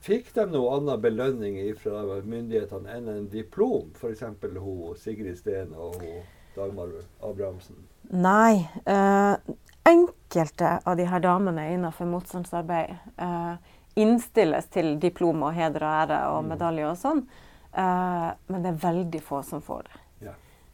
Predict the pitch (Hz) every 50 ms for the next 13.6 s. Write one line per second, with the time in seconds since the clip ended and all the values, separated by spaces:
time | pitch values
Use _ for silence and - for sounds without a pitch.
0 | _ - - 170 170 170 165 160 170 190 - - 269 269 254 - 254 262 254 -
1 | - 247 240 240 240 247 240 233 240 233 - - 233 233 220 208 233 233 - -
2 | 240 254 254 269 262 - - - - - - - 196 190 190 190 185 185 185 185
3 | 180 185 190 185 - - _ _ _ _ _ - - - 208 190 180 180 180 -
4 | 214 - - 196 196 - 214 214 208 - 175 - - 180 175 - 180 - - 196
5 | 185 185 180 220 - 294 - - - - _ _ 143 127 101 - - - _ _
6 | - - - - - 185 185 185 185 185 185 185 180 180 180 180 185 180 180 -
7 | _ _ - _ - - - - - - 226 - - 220 214 220 233 220 226 220
8 | 202 170 165 170 175 180 170 165 160 151 160 165 - - - 185 165 - - -
9 | - 202 196 196 - - 170 170 175 185 196 180 160 156 156 151 - - - -
10 | 165 165 156 160 - - - - - 220 214 - - - - - - - - -
11 | - - 170 147 - - 180 175 - - - - 165 170 170 - - - - -
12 | - 175 175 - - - - - 170 165 160 156 156 165 180 175 170 175 - -
13 | - 180 165 170 165 - - 180 - _ - -